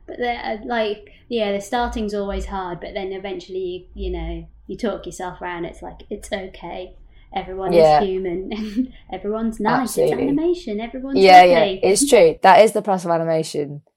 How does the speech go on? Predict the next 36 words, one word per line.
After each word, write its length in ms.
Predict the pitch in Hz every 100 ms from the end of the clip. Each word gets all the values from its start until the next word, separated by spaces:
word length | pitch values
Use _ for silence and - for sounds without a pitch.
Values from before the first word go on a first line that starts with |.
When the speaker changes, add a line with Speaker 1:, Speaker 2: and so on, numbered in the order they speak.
| _
Speaker 2:
Everyone 400 | 165 156 156 151
is 140 | 151 -
so 300 | 151 143 143 - - -
lovely. 280 | 156 - -
I, 220 | 165 160 -
I 40 |
mean, 220 | 165 156
yeah, 240 | 156 147 139
I'm, 280 | 147 147 151 _ _ _
I've 120 | 165
never 240 | 170 170 165
worked 160 | 156
with 80 | 151
anyone 380 | 156 156 143 143
that's 380 | - - - - _ _ _ -
not 200 | 147 139
been 220 | 147 135
absolutely 460 | 135 - - 139 143
lovely. 400 | 147 - - 151 _ _ - -
And 120 | 180
I 60 | 175
guess 280 | 190 160
the 80 | 165
more 260 | 165 170 165
you 160 | 156 151
work, 380 | 156 151 - _ -
I 60 | -
guess 240 | 170 -
you 60 | 170
tend 240 | 156 160
to 80 | 151
work 200 | 151 147
with 100 | -
the 60 | 156
same, 300 | - 156 147 - -
like, 240 | - -